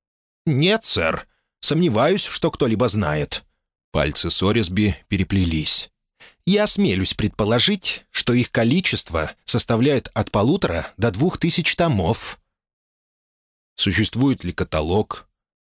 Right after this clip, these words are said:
Предшественник мистера Ричардсона предпринял попытку составления такового. К несчастью,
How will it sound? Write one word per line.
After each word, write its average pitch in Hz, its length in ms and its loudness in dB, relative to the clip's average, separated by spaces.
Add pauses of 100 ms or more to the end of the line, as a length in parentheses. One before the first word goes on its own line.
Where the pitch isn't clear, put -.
(460)
Предшественник 175 720 0
мистера 147 380 2
Ричардсона 101 920 0
предпринял 160 540 0
попытку 104 420 -2
составления 90 640 0
такового. 85 640 -2 (400)
К 95 60 -2
несчастью, 180 840 2